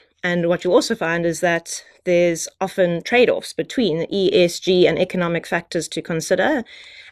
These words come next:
And so what we do is we try and take a pragmatic view, recognize that unfortunately it's an imperfect world.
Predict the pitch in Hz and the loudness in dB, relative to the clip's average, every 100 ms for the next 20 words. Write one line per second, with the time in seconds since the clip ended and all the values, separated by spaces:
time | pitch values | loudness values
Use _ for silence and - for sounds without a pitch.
0 | - 190 208 196 208 196 220 196 196 185 | -2 0 4 4 4 2 2 4 6 6
1 | 180 180 180 214 202 190 180 180 - 170 | 4 0 -2 -2 -2 0 -2 -2 -2 0
2 | 175 175 - 165 175 196 175 180 185 175 | 2 0 0 0 2 2 0 0 -2 -2
3 | 170 165 156 170 226 196 226 185 190 180 | -2 -2 -2 2 2 2 2 2 0 0
4 | 202 214 196 185 156 160 156 262 220 | 0 0 0 -2 0 2 4 2 2